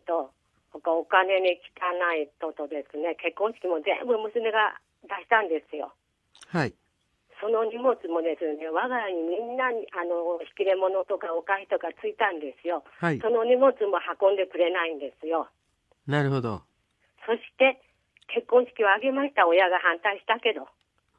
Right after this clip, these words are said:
Speaker 2: あの、
Speaker 1: 娘が。
Speaker 2: お嬢、お嬢様は、あの、その方とは恋愛？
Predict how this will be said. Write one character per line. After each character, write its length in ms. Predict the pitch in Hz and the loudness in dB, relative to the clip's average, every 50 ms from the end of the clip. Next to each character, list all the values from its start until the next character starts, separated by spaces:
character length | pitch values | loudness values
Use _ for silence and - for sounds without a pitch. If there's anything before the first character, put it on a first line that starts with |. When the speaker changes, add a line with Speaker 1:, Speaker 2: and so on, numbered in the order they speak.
| _ _ _ _ - | _ _ _ _ 0
Speaker 2:
あ 120 | 220 226 | 2 4
の、 300 | 233 240 247 247 240 226 180 | 4 4 4 4 4 4 4
Speaker 1:
娘 320 | - 247 262 - 285 294 | 4 4 6 8 8 8
が。 60 | 254 - | 8 6
Speaker 2:
お 100 | 233 262 | 4 4
嬢、 200 | 240 302 320 330 | 4 6 6 6
お 20 | 320 | 6
嬢 60 | 294 | 4
様 320 | - 277 254 240 220 208 196 | 4 2 2 4 4 4 6
は、 400 | 208 226 226 214 180 151 135 - _ _ _ _ _ _ _ _ _ - _ _ _ | 6 4 6 4 4 2 0 -4 _ _ _ _ _ _ _ _ _ -20 _ _ _
あ 160 | 180 180 180 | 0 2 4
の、 500 | 180 180 180 175 175 170 170 170 165 131 - | 4 4 4 4 4 4 4 4 2 0 -2
そ 180 | - - 240 | -2 -2 0
の 100 | 240 262 | 0 2
方 240 | 254 254 247 - 240 | 2 2 2 2 0
と 120 | - 208 175 | 2 2 2
は 80 | 151 | 4
恋 320 | 151 196 214 226 220 214 208 | 4 4 4 6 6 6 4
愛？ 200 | 208 233 285 | 4 2 0